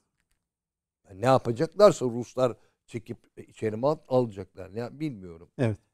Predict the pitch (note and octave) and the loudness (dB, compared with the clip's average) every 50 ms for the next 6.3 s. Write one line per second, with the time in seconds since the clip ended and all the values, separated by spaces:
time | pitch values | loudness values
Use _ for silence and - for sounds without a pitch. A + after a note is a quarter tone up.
0 | _ _ - G3+ B3 A#3+ A#3 G#3 E3 C#3+ B2+ A#2 - - F#3+ G#3 G3 - _ _ | _ _ 4 6 6 6 6 6 4 2 2 0 0 0 -2 -2 -2 -6 _ _
1 | _ _ _ _ _ _ _ _ _ _ _ _ _ - D3 D3 D3+ D3+ D#3 D#3 | _ _ _ _ _ _ _ _ _ _ _ _ _ 0 2 4 6 8 6 6
2 | - - - - - E3 D3+ B2 - - _ _ _ _ _ - _ _ _ _ | 4 0 -6 -4 -2 0 0 -2 -4 -10 _ _ _ _ _ -20 _ _ _ _
3 | _ _ _ _ _ _ _ _ _ _ _ _ _ _ _ _ _ _ _ _ | _ _ _ _ _ _ _ _ _ _ _ _ _ _ _ _ _ _ _ _
4 | _ _ _ _ _ _ _ _ - - A#2+ F3+ A#3+ B3 - - E3+ F3 F#3 F3 | _ _ _ _ _ _ _ _ 0 4 6 6 6 6 8 10 10 10 10 8
5 | - - - _ _ _ _ _ _ _ _ _ _ _ _ _ _ _ _ _ | 2 -10 -20 _ _ _ _ _ _ _ _ _ _ _ _ _ _ _ _ _
6 | _ _ - G#2+ F#2+ F2 | _ _ -12 -12 -12 -12